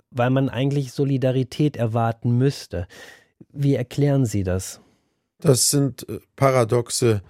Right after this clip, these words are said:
Speaker 2: Zustände. Antisemitismus ist grundsätzlich steigend.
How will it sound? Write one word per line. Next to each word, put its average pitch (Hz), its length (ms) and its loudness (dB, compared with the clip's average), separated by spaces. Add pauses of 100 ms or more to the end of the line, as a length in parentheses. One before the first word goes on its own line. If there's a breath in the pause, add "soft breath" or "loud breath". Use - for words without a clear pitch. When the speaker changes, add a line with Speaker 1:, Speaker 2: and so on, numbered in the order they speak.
(340 soft breath)
Speaker 2:
Zustände. 98 800 0 (320 soft breath)
Antisemitismus 127 1080 0 (100)
ist - 420 -6 (120)
grundsätzlich 117 680 0
steigend. 135 720 -2